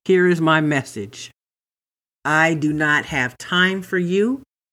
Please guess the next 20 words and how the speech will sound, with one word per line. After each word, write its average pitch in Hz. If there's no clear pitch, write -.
I'm 139
not 135
going 131
to -
tolerate 196
you. 208
And 127
we 208
are 139
not 143
friends. 113
So -
in 131
other 180
words, 190
I'm 131
breaking 147
up 127
with -
you. 90